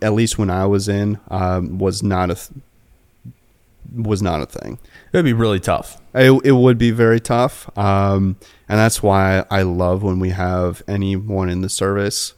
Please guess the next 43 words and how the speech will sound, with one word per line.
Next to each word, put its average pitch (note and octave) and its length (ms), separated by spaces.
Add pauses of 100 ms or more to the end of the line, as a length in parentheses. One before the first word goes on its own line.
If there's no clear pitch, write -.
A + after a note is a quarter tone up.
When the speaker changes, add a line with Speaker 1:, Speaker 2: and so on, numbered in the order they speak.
Speaker 1:
any G#2+ 240
services, E2 680
join F#2 260
our F2 80
program, G#2 640
because, F2+ 560
like, F#2+ 160
I, G2 320 (440)
I G#2+ 140
understand G2 580
the F#2 60
difficulties, A2+ 880
but G2 340 (220)
there G#2+ 200
are A#2 220
workarounds A2+ 1000
and G#2 220
ways G2 260
to - 80
make F2 280
it F2+ 80
happen C#3+ 560
as G2+ 180
long G2 220
as F#2 80
you're F2 120
willing E2+ 360
to - 80
make C#2 200
it - 100
happen. - 440 (380)
Um, F2+ 260
it's G2 120
a G2+ 40
little A2+ 260
extra A2+ 300
work, F#2+ 540
but D#2+ 120
you F#2 140
can E2 160
totally C2+ 320
do B1+ 220
it. A1+ 180